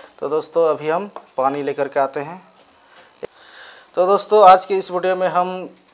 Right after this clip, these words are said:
क्या बताना चाह रहे हैं वो आप लोग को मैं बता देता हूँ। पानी देखिए, पानी तो alkaline होना ही चाहिए। अधिकतर पानी अभी जो हम लोग पी रहे हैं वो acidic होता है। जो जार का पानी हम लोग लेते हैं या बोतल बंद जो पानी होता है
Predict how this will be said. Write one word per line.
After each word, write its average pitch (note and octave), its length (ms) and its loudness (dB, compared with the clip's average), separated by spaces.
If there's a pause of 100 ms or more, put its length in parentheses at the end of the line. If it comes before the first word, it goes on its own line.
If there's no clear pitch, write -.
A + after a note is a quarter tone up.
क्या E3 160 2
बताना E3 340 0
चाह E3+ 200 2
रहे E3+ 100 0
हैं F3 80 2
वो E3 240 0
आप D3+ 220 0
लोग E3 100 -4
को E3 480 -2
मैं C#3+ 200 -6
बता C#3+ 240 0
देता D3 240 0
हूँ। E3+ 260 -6 (720)
पानी F3+ 560 0 (160)
देखिए, D3 360 -6
पानी D#3 400 -2
तो F3 140 -2
alkaline D#3+ 440 0
होना D#3 220 0
ही E3+ 100 -4
चाहिए। D#3+ 440 -6 (580)
अधिकतर F#3 360 0
पानी F3+ 360 2
अभी E3 220 -2
जो F3 180 0
हम E3 180 -4
लोग E3 180 -8
पी E3 140 -8
रहे D#3+ 120 -8
हैं E3+ 60 -4
वो D#3+ 160 0
acidic D3 360 -6
होता D#3 240 -2
है। D#3 300 -6
जो C#3 100 -10
जार D3+ 220 2
का D3+ 100 -2
पानी D3+ 220 -2
हम D3 100 -8
लोग D3+ 100 -6
लेते D3+ 240 -8
हैं D3+ 60 -8
या D3 60 -6
बोतल C#3 300 -8
बंद C#3+ 180 -8
जो C#3+ 80 -10
पानी C#3 260 -4
होता C#3 260 -4
है E3+ 140 -4